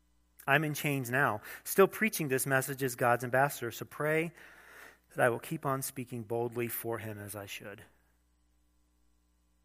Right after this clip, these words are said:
Do we recognize how powerful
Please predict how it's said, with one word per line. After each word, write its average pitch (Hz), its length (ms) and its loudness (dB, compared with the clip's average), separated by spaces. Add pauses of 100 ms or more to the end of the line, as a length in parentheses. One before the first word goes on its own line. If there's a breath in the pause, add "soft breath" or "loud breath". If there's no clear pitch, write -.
(1200)
Do 160 80 -12
we 175 60 -8
recognize 147 720 0
how 127 180 0
powerful 135 720 -4